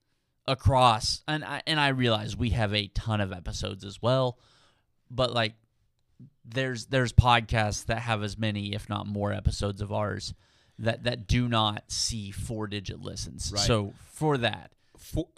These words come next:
Speaker 2: four-digit listens, let alone seventeen countries.
Speaker 1: Yeah, and I don't know how that's even remotely possible. We speak bad English at best. Um,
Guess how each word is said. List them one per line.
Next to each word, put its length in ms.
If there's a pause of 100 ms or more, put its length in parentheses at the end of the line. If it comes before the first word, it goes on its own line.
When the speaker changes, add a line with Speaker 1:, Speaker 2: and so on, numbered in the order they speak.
Speaker 2:
four-digit 540
listens, 480
let 220
alone 520
seventeen 840
countries. 600 (440)
Speaker 1:
Yeah, 280
and 460
I 120
don't 260
know 200
how 380
that's 320
even 240
remotely 400
possible. 600
We 200
speak 340 (240)
bad 320
English 460
at 180
best. 540 (420)
Um, 540